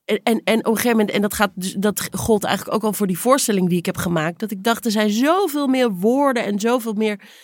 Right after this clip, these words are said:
wat we kunnen zeggen over, eh, eh,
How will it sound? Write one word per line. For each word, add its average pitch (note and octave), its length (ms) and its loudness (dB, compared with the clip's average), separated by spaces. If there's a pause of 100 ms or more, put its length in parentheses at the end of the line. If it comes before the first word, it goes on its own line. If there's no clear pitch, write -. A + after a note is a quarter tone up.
(120)
wat A3 160 0
we G#3+ 80 0
kunnen G3+ 280 2
zeggen G#3 480 2
over, F#3 480 -2 (480)
eh, E3+ 1160 -6
eh, E3 60 -12